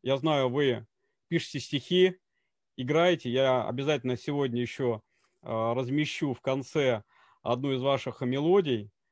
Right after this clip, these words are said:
которую вы исполняете, а, вот, в записи.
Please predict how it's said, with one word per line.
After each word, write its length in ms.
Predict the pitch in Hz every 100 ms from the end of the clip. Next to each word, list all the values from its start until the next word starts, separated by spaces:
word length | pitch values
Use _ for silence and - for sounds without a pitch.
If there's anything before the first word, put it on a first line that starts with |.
| _ _ _ _
которую 320 | - 117 120 117
вы 80 |
исполняете, 840 | 117 - 131 131 123 110 - 110 107 _ _ -
а, 760 | 110 107 107 107 107 104 107
вот, 260 | 110 110 - -
в 100 | 120
записи. 500 | 123 123 - 113